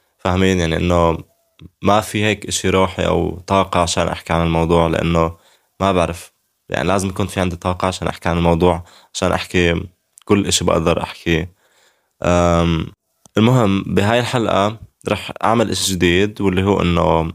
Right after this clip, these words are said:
أحكي عن عشوائيات الشهر. مثلًا شهر ثلاثة الماضي، اليوم واحد أربعة، بسجل هاي الحلقة. ما بعرف إذا تنزل اليوم أو بكرة، بس، أم،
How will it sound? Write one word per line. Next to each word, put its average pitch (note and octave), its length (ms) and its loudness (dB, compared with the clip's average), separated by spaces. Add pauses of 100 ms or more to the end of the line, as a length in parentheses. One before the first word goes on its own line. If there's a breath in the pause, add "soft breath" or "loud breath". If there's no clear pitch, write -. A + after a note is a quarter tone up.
(140)
أحكي - 240 -4
عن G2 160 0
عشوائيات F#2 580 0
الشهر. E2+ 480 -2 (520)
مثلًا F#2+ 580 0
شهر A#2+ 300 0
ثلاثة G2+ 420 0
الماضي، E2 340 2
اليوم G2+ 320 2
واحد F#2+ 260 -2
أربعة، D#2+ 460 0 (160)
بسجل G2 380 0
هاي F#2+ 100 0
الحلقة. E2+ 460 -2 (260 soft breath)
ما A2 100 2
بعرف G2 260 -2
إذا F2 160 -4
تنزل F#2+ 280 0
اليوم F2+ 240 2
أو E2+ 140 2
بكرة، F#2 480 -2 (260)
بس، - 460 0 (540)
أم، E2+ 580 0